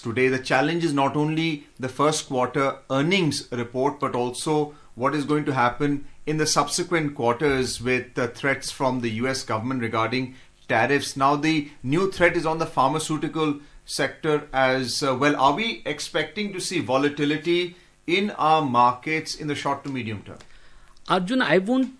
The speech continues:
Speaker 2: yes, markets could be volatile, but yes, I don't see a major correction coming in because I would then say each correction we see lot of, uh, domestic investors in terms of directly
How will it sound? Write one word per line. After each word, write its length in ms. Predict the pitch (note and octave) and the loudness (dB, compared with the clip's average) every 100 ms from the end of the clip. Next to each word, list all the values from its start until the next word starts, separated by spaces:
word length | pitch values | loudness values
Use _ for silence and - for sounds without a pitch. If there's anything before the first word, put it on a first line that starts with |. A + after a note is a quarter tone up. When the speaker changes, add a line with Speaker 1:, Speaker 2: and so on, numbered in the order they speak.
| - | -12
Speaker 2:
yes, 380 | C#3+ E3 F#3+ - | 0 4 4 4
markets 440 | C3 D#3+ - B3 | 2 2 0 -4
could 300 | - A3 G#3+ | 0 0 2
be 140 | G#3+ C4 | 2 2
volatile, 640 | B2 C3 D#3+ D#3+ C3+ A2 G#2+ | 4 6 6 6 4 4 2
but 240 | F#3+ A3 | 0 2
yes, 480 | D#3 C#3+ G#3+ - - - | 0 2 2 0 -12 -12
I 220 | - D3+ | -4 0
don't 400 | G#3+ F#3+ A#3 B3+ | 0 0 0 0
see 420 | - - B3+ C4+ C4+ | -2 0 2 2 0
a 80 | - | 0
major 520 | F3+ C3+ D3 F3 G#3+ | 2 4 4 6 4
correction 500 | A3 D#3+ C3+ - D3+ | 4 2 0 -2 -4
coming 320 | C#3 B2 A#2+ D#3+ | -2 -2 -2 -2
in 140 | A3+ | -2
because 640 | C3+ C3 - C#3+ G3 A#3 - - - - - | -2 -4 0 2 2 2 -6 -20 -20 -8 -2
I 140 | C#3 | 0
would 340 | D#3+ G#3 F3 | 0 -2 0
then 220 | C3 F3 G#3 | 4 4 4
say 240 | - G3 A#3 A3+ | 2 4 4 0
each 340 | - G3+ B3+ - | -2 0 0 2
correction 480 | G3 E3+ - A3+ G#3 | 2 2 2 -2 0
we 140 | F#3+ | -2
see 260 | F3+ G3+ A3 | -4 -4 -2
lot 320 | E3 E3 E3+ | 0 0 -2
of, 180 | A3 - - - | -6 -10 -20 -10
uh, 140 | D3+ C#3 | -6 -4
domestic 760 | A#2 C3+ G3 - B3 - - - - | -2 0 0 0 -8 -8 -20 -20 -8
investors 640 | - C#3+ C#3+ D3+ F3 F#3 F3+ - - - | -2 2 2 2 2 0 0 -8 -20 -6
in 220 | D3 F3 E3+ - | 0 0 0 0
terms 240 | F3+ F3+ | 0 2
of 200 | F#3+ - - C#3+ A#2+ | 0 -2 -10 -2 2
directly 600 | B2 C#3+ F#3 F#3+ G3 | 2 0 -4 -2 -4